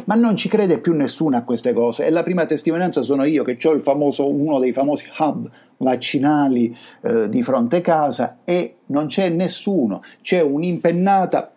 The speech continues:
al massimo di una trentina di persone la mattina quando ti svegli,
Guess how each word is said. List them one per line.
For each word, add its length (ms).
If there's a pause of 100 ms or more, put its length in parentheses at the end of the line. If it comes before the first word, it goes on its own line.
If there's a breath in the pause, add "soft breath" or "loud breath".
al 340
massimo 760
di 180
una 300
trentina 540
di 120
persone 680
la 120
mattina 640
quando 300
ti 120
svegli, 560